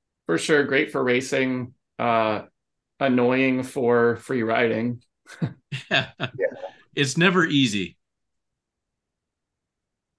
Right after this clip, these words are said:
Speaker 3: Yeah. So I think,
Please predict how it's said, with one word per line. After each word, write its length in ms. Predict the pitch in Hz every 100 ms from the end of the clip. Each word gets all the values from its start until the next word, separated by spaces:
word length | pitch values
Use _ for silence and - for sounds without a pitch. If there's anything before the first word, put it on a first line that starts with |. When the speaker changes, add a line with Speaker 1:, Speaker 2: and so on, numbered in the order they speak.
| _ _ _ _ _ _ _ _ _ _ _ _ _ _ _ _ _ _ 131
Speaker 3:
Yeah. 100 | 139 - - - _
So 160 | 147 156
I 160 | 156
think, 180 | 196 185